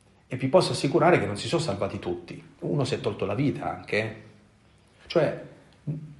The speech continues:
non date per scontato che, come diceva qualcuno,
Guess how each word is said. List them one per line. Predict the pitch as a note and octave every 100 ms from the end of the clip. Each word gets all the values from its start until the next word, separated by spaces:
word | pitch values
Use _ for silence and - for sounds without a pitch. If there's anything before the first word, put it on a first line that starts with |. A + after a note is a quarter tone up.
| - -
non | E3 G3+
date | A3+ A3 A#2+
per | -
scontato | - A2+ A2 - A2 G2+ G2
che, | - G#2 - - -
come | - A2+ A2+
diceva | A2+ B2+ A#2
qualcuno, | G#2+ G#2+ - A#2+ A2 G2+ F#2 G2